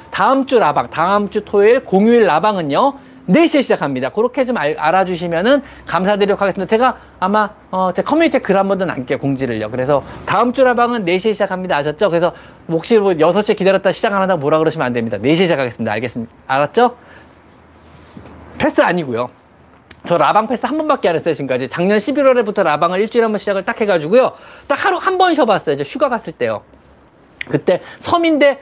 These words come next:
섬에 들어가서 웬만하면 해보려고 했는데 와이파이 환경이 너무 안 좋더라고요. 진짜 와이파이가 너무 안 좋아가지고요. 이건 뭐 라방이 불가능하겠더라고요. 그래서 그때만 포기하고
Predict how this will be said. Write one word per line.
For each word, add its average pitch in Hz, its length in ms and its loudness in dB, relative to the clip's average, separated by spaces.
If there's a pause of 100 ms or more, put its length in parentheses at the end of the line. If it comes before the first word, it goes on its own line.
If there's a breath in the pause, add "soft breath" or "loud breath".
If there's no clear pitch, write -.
섬에 339 320 -2
들어가서 277 320 0
웬만하면 277 460 2
해보려고 269 280 2
했는데 247 120 4
와이파이 196 360 0
환경이 233 260 0
너무 202 240 2
안 165 80 0
좋더라고요. 113 400 -6
진짜 202 240 0
와이파이가 185 340 2
너무 180 200 2
안 156 120 0
좋아가지고요. 147 600 0 (380 loud breath)
이건 220 200 2
뭐 190 100 2
라방이 196 320 2
불가능하겠더라고요. 175 800 -2
그래서 123 140 -10
그때만 180 340 0
포기하고 175 560 0